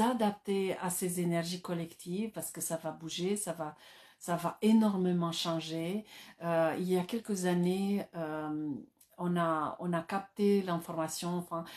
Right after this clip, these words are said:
euh, on, on balance comme ça dans l'astral des informations et des personnes, euh, médiums ou canal comme moi ou d'autres, euh, pu-, pu-, puissent la capter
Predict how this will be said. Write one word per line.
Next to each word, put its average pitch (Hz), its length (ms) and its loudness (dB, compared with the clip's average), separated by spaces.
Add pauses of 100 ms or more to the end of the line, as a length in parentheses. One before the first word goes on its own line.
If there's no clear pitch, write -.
(380)
euh, 156 360 0 (960)
on, - 180 -6
on 175 140 2
balance 180 480 6
comme 170 200 -2
ça 180 180 0
dans 165 160 0
l'astral 170 600 2
des 170 180 -4
informations 170 600 -4
et 190 100 -4
des 170 120 -6
personnes, 185 600 -2
euh, 165 120 -2 (440)
médiums 180 540 2
ou 170 60 2
canal 175 600 2
comme 175 160 -2
moi 175 440 0
ou 165 140 -4
d'autres, 185 420 -2
euh, 160 220 -2 (280)
pu-, 175 200 -4 (160)
pu-, 190 140 -6
puissent 190 300 -2
la 165 120 0
capter 190 560 -4